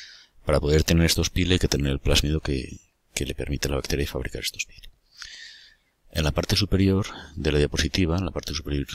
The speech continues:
i-, izquierda, vemos los distintos tipos morfológicos que pueden tener las bacterias. Está resumido porque hay, eh, subformas dentro de ellas, pero básicamente la clasificación de las bacterias según su forma se hace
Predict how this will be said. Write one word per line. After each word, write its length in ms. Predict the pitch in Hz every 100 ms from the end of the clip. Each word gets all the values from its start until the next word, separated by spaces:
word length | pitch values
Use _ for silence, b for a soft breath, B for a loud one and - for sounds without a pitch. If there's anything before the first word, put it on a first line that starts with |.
| -
i-, 260 | - 65 -
izquierda, 460 | 76 - 87 82 69
vemos 400 | 76 80 - -
los 220 | 71 69
distintos 540 | 71 80 76 85 - B B B B B _
tipos 320 | - - 87
morfológicos 680 | 78 - 76 - - - -
que 80 | -
pueden 180 | 73
tener 160 | 69 71
las 160 | 69 -
bacterias. 640 | 60 - 65 - - - - _ _ _ _ _ _ -
Está 200 | - 71
resumido 420 | 64 65 80 85
porque 240 | 76 - 69
hay, 240 | 65 - B B B B _
eh, 520 | 69 71 69 67 - - - _ -
subformas 840 | - 78 - - 87 80 69 67
dentro 300 | 71 69 73
de 100 | 82
ellas, 340 | 85 73 95 - B B B B _
pero 220 | 92 87
básicamente 680 | 82 90 85 80 76 82 90 -
la 120 | 65
clasificación 540 | 65 71 - 73 73 76
de 60 |
las 100 | 80
bacterias 320 | 80 - 80
según 140 | 76 73
su 120 | 76
forma 260 | 73 76 73
se 120 | 71
hace 320 | 69 - 69